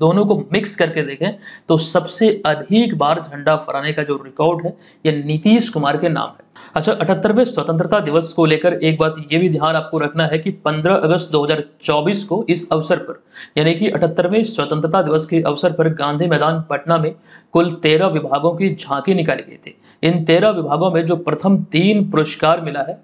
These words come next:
प्रथम पुरस्कार, द्वितीय पुरस्कार और तृतीय पुरस्कार, ये सभी को हमने आपको already बतला दिया है। पुनः से यहाँ पर आप इस चीज़ों को देख रहे हैं। देखिए, पहला पुरस्कार जो मिला है, ये बिहार शिक्षा परियोजना परिषद की झांकी को मिली है,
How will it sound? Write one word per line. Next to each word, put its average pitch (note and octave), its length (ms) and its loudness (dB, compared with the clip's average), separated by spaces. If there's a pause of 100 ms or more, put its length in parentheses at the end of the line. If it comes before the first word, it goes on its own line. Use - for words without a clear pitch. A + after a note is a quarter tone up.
(120)
प्रथम F#3 360 0
पुरस्कार, D#3 400 0
द्वितीय D#3 420 -4
पुरस्कार D#3+ 400 0
और D#3 300 -2
तृतीय E3+ 260 2
पुरस्कार, - 500 -6 (320)
ये D3+ 60 4
सभी D#3+ 420 0
को G3 380 2
हमने D3+ 360 0
आपको D#3+ 360 0
already D#3 280 0
बतला D3 240 0
दिया B2+ 220 -10
है। C3+ 60 -10 (100)
पुनः D#3 200 2
से E3+ 160 -2
यहाँ D3 200 -2
पर D3 140 -4
आप C#3+ 120 -2
इस C#3+ 60 -12
चीज़ों C#3+ 200 -6
को D3 100 -4
देख D#3 240 0
रहे D#3 120 2
हैं। E3 160 -4 (260)
देखिए, D#3+ 180 4
पहला D#3+ 300 0
पुरस्कार F3 380 0
जो E3 100 -2
मिला D3+ 160 2
है, E3+ 80 0
ये F#3 60 0
बिहार D#3 360 0
शिक्षा D#3+ 300 -2
परियोजना D3 400 -2
परिषद D#3+ 420 -2
की D#3+ 100 -2
झांकी D3 320 -2
को E3 100 4
मिली D#3 220 2
है, D#3 180 -4